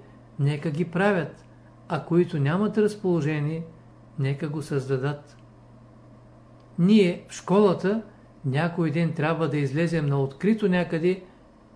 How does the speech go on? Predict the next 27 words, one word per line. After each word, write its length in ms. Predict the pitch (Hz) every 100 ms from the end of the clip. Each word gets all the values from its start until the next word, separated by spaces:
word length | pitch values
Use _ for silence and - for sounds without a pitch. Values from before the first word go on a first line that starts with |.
| -
и 160 | 190 185
по 220 | 175 170
пет 260 | 220 247 185
души 300 | 208 202 165
заедно 640 | 139 196 208 185 214 220
да 160 | 147 151
направим 560 | 147 143 151 180 190 190 -
някои 400 | 139 165 175 160
гимнастически 840 | 135 147 143 135 175 220 208 -
упражнения, 680 | 165 165 143 143 143 135 135 - - - - -
но 140 | 151 151
не 240 | 139 151
във 160 | 151 185
формата 520 | - 208 208 185 180
на 140 | 160
петоъгълник, 760 | 139 143 143 170 190 175 151 - - - - - - -
а 120 | - 135
във 160 | 135
формата 500 | - 139 143 151 151
на 160 | 160 151
пентаграм. 640 | 151 139 135 110 143 143 135 - - - - - - -
Във 180 | 160 165
всеки 500 | - 185 220 220 220
ъгъл 380 | 202 196 226 - - -
по 180 | - 170
един 260 | 175 214 185
човек. 460 | 165 143 135 -